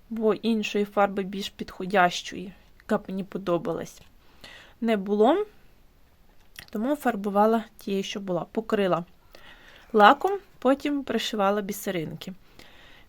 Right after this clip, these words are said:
Після відшиву я теж покриваю лаком, але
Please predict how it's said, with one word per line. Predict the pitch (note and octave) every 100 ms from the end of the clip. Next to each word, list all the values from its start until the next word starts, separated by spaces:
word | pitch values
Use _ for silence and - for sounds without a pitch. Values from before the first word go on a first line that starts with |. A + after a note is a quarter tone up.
| -
Після | B3+ - B3+ B3+ A#3+ A#3 - - - _ - - - _ -
відшиву | A#3+ B3+ - - A#3 G#3+ G#3 C#4 - -
я | A3
теж | - G3+
покриваю | - - - G#3+ G#3+ G#3+ A3
лаком, | C4+ D#4+ G#4 - - - - - -
але | - G#3+ A3+ A3+ A3 G#3 G3 E3+